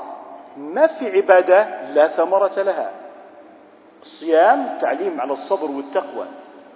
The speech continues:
واضح؟ إذن في عندي أيضًا في الصلاة في مادة، في عندي فاعل المصلي، وعندي الثمرة،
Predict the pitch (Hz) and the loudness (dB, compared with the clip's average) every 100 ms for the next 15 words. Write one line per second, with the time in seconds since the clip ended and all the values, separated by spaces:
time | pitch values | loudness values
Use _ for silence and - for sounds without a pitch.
0 | - - - - _ _ _ 120 123 143 | -20 -20 -20 -20 _ _ _ -2 0 0
1 | 202 - - - - - 175 151 175 - | -2 -6 -18 -20 -20 -14 -2 2 2 -2
2 | - - - - 202 262 302 254 254 269 | -16 -20 -18 -6 -2 0 2 2 6 6
3 | 220 240 285 - - - - - - - | 8 8 8 4 -6 -8 -10 -14 -16 -18
4 | - - - - - - - - - - | -18 -20 -20 -20 -20 -20 -20 -20 -20 -20
5 | - 196 - 214 220 190 202 202 208 202 | -8 -6 2 8 8 6 0 4 6 6
6 | 220 - - - - - - - - - | 2 0 -4 -12 -14 -16 -18 -20 -20 -20
7 | - - - - _ - 160 175 165 160 | -20 -20 -20 -20 _ -10 -6 -4 -4 0
8 | 190 190 170 170 - 151 156 151 160 156 | 4 6 4 2 -2 -6 -4 -6 -2 -4
9 | 156 165 - - - - - - - - | -4 -10 -14 -20 -20 -20 -20 -20 -20 -20
10 | _ 135 131 170 151 151 160 - - - | _ -6 -4 -4 -4 -4 -4 -8 -16 -12
11 | - 143 - 156 151 147 151 151 - 151 | -8 -8 0 2 4 4 4 2 -6 -14